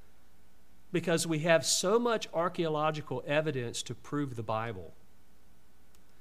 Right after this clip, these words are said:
And you take the cults, Mormonism has no archaeological evidence for what they have written in the Book of Mormon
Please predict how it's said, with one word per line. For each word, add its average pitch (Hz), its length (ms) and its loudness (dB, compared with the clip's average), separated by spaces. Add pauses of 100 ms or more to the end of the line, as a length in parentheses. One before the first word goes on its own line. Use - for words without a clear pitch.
(200)
And 139 140 4
you 180 100 2
take 180 420 0
the 147 100 0
cults, - 760 0 (960)
Mormonism 156 840 8
has 143 360 0
no 160 320 4
archaeological 156 880 0
evidence 123 640 0
for 135 140 -6
what 156 220 2
they 160 120 0
have 131 180 -4
written 156 240 -2
in 131 100 -2
the 123 80 -2
Book 120 220 -4
of 120 80 -4
Mormon 113 400 -6